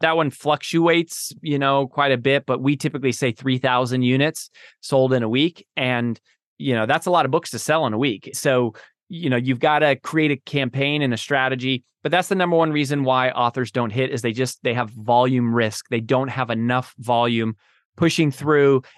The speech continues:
and also in the right locations. Like, they don't know who the proper reporting retailers are, and they don't have a strategy there, and they don't even know that they don't know that that matters. And so, I mean, I see sales, I see books every week. I mean, I just looked up one yesterday,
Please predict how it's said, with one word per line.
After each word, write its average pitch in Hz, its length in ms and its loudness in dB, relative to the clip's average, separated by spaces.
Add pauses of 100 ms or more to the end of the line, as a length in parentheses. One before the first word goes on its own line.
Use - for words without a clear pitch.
(140)
and 139 220 0
also 139 340 2
in 131 180 -2
the 131 80 2
right 117 360 0
locations. 113 680 -4
Like, 110 200 -2
they 113 100 -2
don't 113 220 -4
know 127 240 2
who 135 100 0
the 123 80 -2
proper 120 380 -2
reporting 110 440 -4
retailers 127 540 -2
are, 117 360 2
and 104 380 -6
they 107 120 -2
don't 113 140 -2
have 117 100 -4
a 107 40 -8
strategy 110 460 -4
there, 110 180 0
and 110 80 -2
they 107 60 -4
don't 110 160 -4
even 113 240 -4
know 190 160 4
that 143 160 2
they 131 80 2
don't 120 220 -2
know 117 200 2
that 110 180 -2
that 117 200 -2
matters. 107 400 -4 (440)
And 117 220 -4
so, 110 600 -2
I - 80 -12
mean, 107 180 -8
I 117 140 -2
see 117 240 -6
sales, 113 400 -2
I 135 140 -2
see 127 180 -4
books 123 340 -4
every 135 300 0
week. 135 260 0
I 117 60 -2
mean, 113 120 -4
I 110 60 -4
just 107 200 -10
looked 113 180 -6
up 107 100 -6
one 113 300 -4
yesterday, 120 540 -2